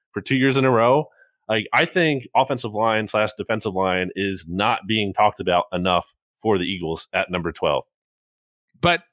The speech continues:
Speaker 2: I mean, so neither of the tackles are gonna be, so you think he's taking a guard at
Speaker 1: It could be a
Speaker 2: twelve
Speaker 1: tackle,
Speaker 2: overall?
Speaker 1: though. I mean, it could be Slater if you believe in him. Uh,
Speaker 2: But he,
Speaker 1: you know,
Speaker 2: there's
Speaker 1: a lo-
Speaker 2: no way he makes it to twelve 'cause there's no way he makes it past the Cowboys if he's at,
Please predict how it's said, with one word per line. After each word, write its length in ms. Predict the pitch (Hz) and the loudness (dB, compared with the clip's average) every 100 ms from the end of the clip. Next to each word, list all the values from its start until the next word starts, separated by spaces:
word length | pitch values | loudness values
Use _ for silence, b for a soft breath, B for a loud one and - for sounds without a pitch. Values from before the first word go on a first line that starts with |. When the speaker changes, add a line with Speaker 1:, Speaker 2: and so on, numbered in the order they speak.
| _ _ _ | _ _ _
Speaker 2:
I 100 | 156 | -2
mean, 240 | 151 139 117 | 0 -2 0
so 320 | 143 123 120 - | 2 2 0 -2
neither 240 | 139 156 | 2 2
of 60 | 160 | 2
the 80 | 156 | 0
tackles 420 | 139 123 131 113 | 0 -2 -2 -2
are 60 | |
gonna 160 | 117 107 | -2 -2
be, 100 | 113 | -2
so 100 | 139 | -2
you 40 | |
think 100 | 131 | 0
he's 100 | 143 | 0
taking 220 | - 151 123 | 0 0 0
a 60 | |
guard 540 | 107 107 104 131 151 151 - b b b b b b b b b b - | -2 0 2 2 2 -2 -8 b b b b b b b b b b -6
at 100 | 120 | 0
Speaker 1:
It 60 | |
could 140 | - 127 | 2 4
be 100 | 135 | 4
a 20 | |
Speaker 2:
twelve 140 | 135 | 2
Speaker 1:
tackle, 120 | 107 113 | 0 2
Speaker 2:
overall? 140 | 120 | 0
Speaker 1:
though. 220 | 80 76 B B B B _ | 0 -4 B B B B _
I 80 | 127 | 0
mean, 340 | 127 120 120 | 2 2 0
it 80 | 104 | 0
could 160 | 143 131 | 0 2
be 100 | 131 | 0
Slater 480 | - 101 95 135 127 | 2 2 4 2 0
if 100 | 95 | -4
you 80 | 95 | -2
believe 240 | 90 90 | -2 -2
in 80 | 90 | -2
him. 320 | 80 85 110 - _ - | -2 -2 -4 -10 _ -4
Uh, 160 | 90 | 0
Speaker 2:
But 120 | 85 87 | 2 2
he, 60 | |
Speaker 1:
you 60 | - | 2
know, 60 | |
Speaker 2:
there's 100 | - | 2
Speaker 1:
a 40 | 190 | 4
lo- 60 | |
Speaker 2:
no 100 | 226 | 4
way 240 | 190 202 220 | 4 4 2
he 120 | 147 | 0
makes 220 | 110 87 | -6 -8
it 80 | 107 | -12
to 80 | 98 | -18
twelve 360 | - 101 - - _ | -16 -16 -16 -20 _
'cause 140 | 147 | -8
there's 140 | 139 139 | -6 -2
no 120 | 196 | 2
way 80 | 175 | 4
he 60 | 151 | 2
makes 180 | 143 | 0
it 80 | - | -2
past 220 | 135 123 | -2 -2
the 60 | - | -6
Cowboys 480 | - 139 131 98 - | -6 -4 -4 -6 -20
if 100 | 85 | -18
he's 160 | 101 | -18
at, 80 | 95 | -18